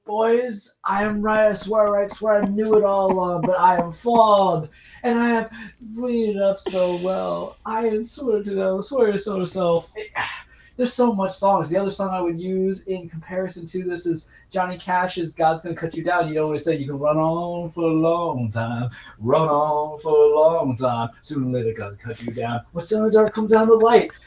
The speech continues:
To answer your question, this California look that he's looking for right now is being a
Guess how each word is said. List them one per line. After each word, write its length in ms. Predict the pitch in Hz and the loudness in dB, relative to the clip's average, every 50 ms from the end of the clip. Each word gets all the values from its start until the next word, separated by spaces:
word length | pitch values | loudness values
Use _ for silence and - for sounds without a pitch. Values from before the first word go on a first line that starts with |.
| - - - _ _ _ _ _ _ _ - _ _ _ _ - - - | -20 -20 -20 _ _ _ _ _ _ _ -20 _ _ _ _ -12 2 4
To 140 | 247 - 240 | 4 6 6
answer 260 | 262 294 302 311 330 | 4 4 4 4 4
your 100 | 233 196 | 4 4
question, 460 | 190 - 220 220 220 214 190 170 156 151 | 4 6 6 6 6 4 2 0 -2 -4
this 180 | 165 160 - - | -4 -4 -4 -6
California 640 | - - 190 190 196 185 - - 180 180 175 160 131 | -6 -2 2 2 2 2 2 0 -2 -2 -2 0 -2
look 280 | 120 117 127 143 143 - | 0 0 0 0 0 0
that 120 | - - | -2 0
he's 260 | 107 131 127 120 101 | 0 -2 -4 -6 -6
looking 300 | 98 104 107 - 135 135 | -8 -8 -6 -6 -6 -6
for 240 | - - 165 165 165 | -2 4 6 6 8
right 220 | 165 165 170 170 175 | 8 6 6 4 2
now 260 | 175 175 175 180 180 - | -2 0 0 -2 -4 -4
is 240 | 156 147 143 131 120 120 | -6 -4 -4 -4 -4 -4
being 440 | 131 143 143 143 143 143 143 143 - - | -2 0 2 2 2 2 0 -2 -4 -2
a 500 | 127 123 123 123 123 120 120 120 110 | 0 2 4 4 4 2 0 -2 -2